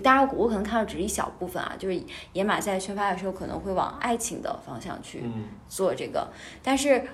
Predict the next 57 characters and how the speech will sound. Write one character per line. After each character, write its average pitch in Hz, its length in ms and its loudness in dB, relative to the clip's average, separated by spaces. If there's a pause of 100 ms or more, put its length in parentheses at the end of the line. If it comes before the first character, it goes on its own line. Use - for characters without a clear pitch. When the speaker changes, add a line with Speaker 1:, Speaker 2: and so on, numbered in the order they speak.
Speaker 1:
我 202 140 6
也 247 140 10
在 226 120 4
想 233 220 -2
一 - 20 -4
个 170 60 -2
问 208 140 -2
题， 196 60 -6
因 247 140 2
为 277 60 8
我， 214 400 4
我 190 80 4
也 247 80 10
不 214 140 4
是 226 40 0
做 220 140 -2
宣 208 180 -6
发 202 220 -2
的， - 180 -4
只 185 120 -2
是 220 120 0
一 214 160 2
个 202 400 6 (360)
小 165 260 2
的 175 60 2
想 220 260 0
法， 240 160 -4
就 240 100 -4
是 262 60 6
我 220 80 6
会 247 100 2
觉 214 140 0
得 247 100 2
如 226 220 0
果 240 180 2
说， 190 220 -2
Speaker 2:
嗯。 185 60 -4
Speaker 1:
比 165 80 -4
如 165 120 -2
说 175 320 -2 (360)
《野 185 100 -2
马 175 140 2
分 180 180 -6
鬃》 185 240 -2
当 196 240 0
时 160 500 -2 (140)
如 180 140 -4
果 170 180 0
以 165 340 -4 (540)
就 285 180 6
是 196 140 2
坏 226 300 6
孩 156 200 0
子 151 140 -4
的 170 140 -2
青 160 200 -6
春 151 300 -10